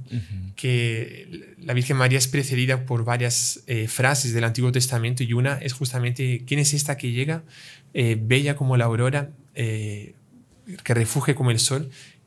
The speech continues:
Speaker 2: y es terrible como un, un
Speaker 1: Ejército.
Speaker 2: ejército en orden de batallas?". Y algunos dicen, no sé científicamente lo que sería la aurora, pero algunos dicen que la aurora es ese momento cuan-, cuando pasa la noche que todavía no ha nacido el sol, pero comienza el horizonte a estar ya un poco iluminado, ¿no?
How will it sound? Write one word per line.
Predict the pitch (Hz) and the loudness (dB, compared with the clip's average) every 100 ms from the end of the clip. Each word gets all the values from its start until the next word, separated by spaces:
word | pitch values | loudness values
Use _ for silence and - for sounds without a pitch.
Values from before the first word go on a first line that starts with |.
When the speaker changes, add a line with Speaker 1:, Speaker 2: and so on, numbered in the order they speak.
| - | 0
Speaker 2:
y | |
es | 120 | 2
terrible | 143 127 127 127 | 4 4 4 2
como | 123 | 2
un, | 123 | 2
un | 120 120 - | 2 -2 -2
Speaker 1:
Ejército. | 123 117 | 0 4
Speaker 2:
ejército | 120 123 127 | 4 4 2
en | 120 | 2
orden | 120 120 | 2 2
de | 120 | 0
batallas?". | 113 113 113 113 - - - - | 0 -2 -2 -6 -10 -20 -20 0
Y | 127 | 6
algunos | 127 139 156 | 6 6 4
dicen, | 143 143 175 156 127 | 2 0 0 -2 0
no | 117 | 2
sé | 123 117 | 2 2
científicamente | 113 - 120 123 131 120 120 131 | 0 2 2 4 4 4 4 4
lo | 127 | 2
que | |
sería | 123 120 123 | 2 4 4
la | 123 | 4
aurora, | 113 120 110 | 4 2 2
pero | 117 | 0
algunos | 113 131 131 | 2 2 2
dicen | 131 147 | 0 0
que | 147 | 4
la | |
aurora | 120 123 135 | 4 4 2
es | 143 | 2
ese | 139 | 2
momento | 160 139 135 135 170 - - - | 2 4 2 0 -6 -10 -20 -6
cuan-, | 123 110 - | -2 -2 -2
cuando | 123 117 | 0 2
pasa | 110 113 | 4 4
la | 143 139 | 4 2
noche | 135 147 160 - - - - _ | 0 -2 -6 -12 -20 -20 -20 _
que | - 127 117 110 104 104 104 - | 2 4 4 2 0 -4 -8 0
todavía | 147 127 147 | 6 8 8
no | 180 | 6
ha | |
nacido | 170 156 139 | 4 4 4
el | 123 | 4
sol, | - 131 175 - - - - | 6 4 0 -6 -18 -10 0
pero | 135 | 2
comienza | 131 131 147 170 170 - | 4 4 4 2 0 0
el | 131 | 2
horizonte | 127 127 139 135 | 4 4 2 2
a | |
estar | 139 131 | 0 2
ya | 135 | 2
un | |
poco | 131 127 | 0 0
iluminado, | 127 120 123 117 101 | 2 2 4 2 2
¿no? | 110 | -2